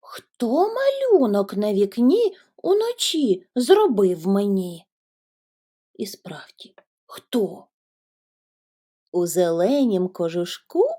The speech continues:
в костяній сорочечці я росту собі в ліску, всім зірвати хочеться.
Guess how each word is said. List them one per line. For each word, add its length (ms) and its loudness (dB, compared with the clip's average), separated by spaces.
в 120 -20
костяній 720 -2
сорочечці 1300 -2
я 180 -2
росту 420 -2
собі 320 0
в 80 0
ліску, 880 0
всім 540 -8
зірвати 1080 2
хочеться. 1200 -10